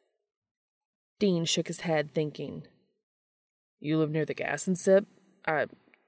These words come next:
didn't see any places to stay around there." Cass stayed silent and swallowed.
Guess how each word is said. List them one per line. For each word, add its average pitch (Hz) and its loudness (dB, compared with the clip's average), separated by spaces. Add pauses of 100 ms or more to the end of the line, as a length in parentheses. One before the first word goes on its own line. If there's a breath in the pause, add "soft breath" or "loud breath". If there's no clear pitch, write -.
(100)
didn't 175 2
see 160 -2
any 151 -2
places 143 -2
to - -8
stay 151 -2
around 117 -6
there." 123 -12 (1200)
Cass 180 2
stayed 170 0
silent 156 0
and 156 -8
swallowed. 139 -2